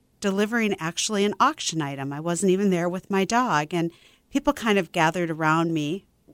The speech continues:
um, and this woman standing next to me seemed friendly enough that I could approach her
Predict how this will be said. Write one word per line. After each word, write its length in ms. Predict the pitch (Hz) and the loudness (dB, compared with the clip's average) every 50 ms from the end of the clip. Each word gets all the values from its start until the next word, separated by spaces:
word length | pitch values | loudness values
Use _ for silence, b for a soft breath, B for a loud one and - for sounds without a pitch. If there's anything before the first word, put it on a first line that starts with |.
| _ _ - | _ _ -6
um, 640 | 175 160 165 165 165 165 160 160 160 165 165 151 - _ _ _ - | -4 -4 -2 -4 -4 -4 -6 -6 -4 -6 -6 -6 -8 _ _ _ 0
and 600 | 175 170 170 170 170 165 170 170 170 170 165 - _ _ _ _ _ _ _ _ _ - | 2 4 4 4 4 2 2 0 0 -2 -4 -8 _ _ _ _ _ _ _ _ _ -8
this 240 | 185 220 214 - | -4 -4 -4 0
woman 300 | - 226 233 262 254 233 220 | 0 2 2 2 2 0 0
standing 380 | - - 226 202 196 190 185 180 | -2 0 2 2 4 4 4 2
next 300 | 160 165 165 - - - | 0 0 -2 -4 -10 -6
to 80 | - 190 | -4 0
me 280 | 180 170 170 170 170 - | 2 4 4 2 0 -2
seemed 440 | - - - - 262 262 277 285 277 | -6 -4 0 2 2 4 4 2 0
friendly 480 | - - - 214 202 202 196 190 180 165 | -2 -2 2 2 2 2 2 0 0 0
enough 420 | 160 160 156 147 160 160 - _ | 0 0 0 0 -2 -4 -8 _
that 120 | - 170 156 | 0 0 2
I 100 | 156 165 | 2 0
could 180 | - - 208 | -2 -4 -8
approach 480 | 175 170 - - 214 196 214 220 - - | -8 -8 -4 -2 0 0 0 -2 -4 -6
her 240 | 170 143 120 - | -6 -6 -6 -8